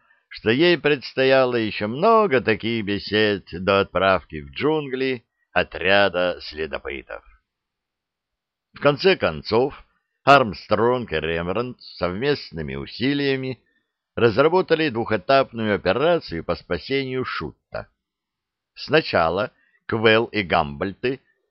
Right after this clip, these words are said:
должны были употребить все свои таланты на поиски лагеря мятежников, в котором,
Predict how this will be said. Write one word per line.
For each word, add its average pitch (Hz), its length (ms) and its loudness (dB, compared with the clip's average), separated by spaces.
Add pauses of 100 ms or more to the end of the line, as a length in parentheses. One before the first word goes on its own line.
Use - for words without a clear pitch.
(120)
должны 110 460 2
были 151 180 -2
употребить 117 800 -4
все 117 340 0
свои 82 260 -8
таланты 113 680 -2 (320)
на 107 140 0
поиски 160 680 0
лагеря 120 460 2
мятежников, 78 760 -8 (760)
в - 60 -18
котором, 123 600 4